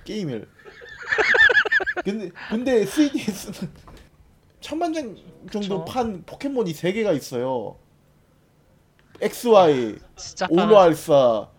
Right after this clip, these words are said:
Speaker 1: 그리고 선앤문. 이게 무슨 얘기냐면은, 소프트가 있으면은 하드도 어느, 그러니까 하드를 캐리를 하거든요. 그 물론 성능이나 이런 문제가 있더라도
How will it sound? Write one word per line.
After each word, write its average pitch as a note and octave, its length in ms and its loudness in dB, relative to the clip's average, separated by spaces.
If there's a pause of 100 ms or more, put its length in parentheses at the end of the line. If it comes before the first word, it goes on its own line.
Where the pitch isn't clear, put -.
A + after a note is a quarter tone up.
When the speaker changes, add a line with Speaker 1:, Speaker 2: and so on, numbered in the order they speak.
(120)
Speaker 1:
그리고 C#3+ 240 -2
선앤문. C#3 760 -4 (480)
이게 E3+ 100 -6
무슨 D#3 360 -6
얘기냐면은, D3+ 920 -6 (280)
소프트가 D4 600 -4
있으면은 G#3 880 -4 (480)
하드도 C#4 560 -2
어느, G3+ 220 0 (180)
그러니까 D#3 260 -4
하드를 B3 800 -4
캐리를 C#4 440 -8
하거든요. G#3+ 560 -10 (600)
그 - 80 -8
물론 G#3 500 -4 (680)
성능이나 A#3+ 520 -8
이런 F3+ 280 -6
문제가 D#3+ 340 -4
있더라도 C3+ 920 -6